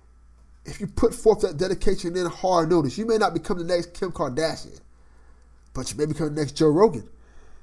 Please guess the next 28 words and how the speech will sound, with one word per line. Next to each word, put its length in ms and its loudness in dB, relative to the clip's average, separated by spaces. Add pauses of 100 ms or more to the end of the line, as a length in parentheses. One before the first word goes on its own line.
(240)
Podcast 760 4 (640)
is 100 -6
so 300 -2
awesome 340 2
because 420 -4
you 80 -8
can 120 -10
have 280 -4
that 180 -4
voice 500 0 (880)
that 140 -4
can 120 -2
reach 220 0
the 80 -8
masses, 500 0
and 100 -10
I 60 -8
think 380 -2 (600)
people 240 4
kinda 440 4
overlook 480 2
that. 120 -6
And 80 -10
I 140 -8
feel 280 4
like 380 0
podcasting 840 -2 (1800)
is 540 2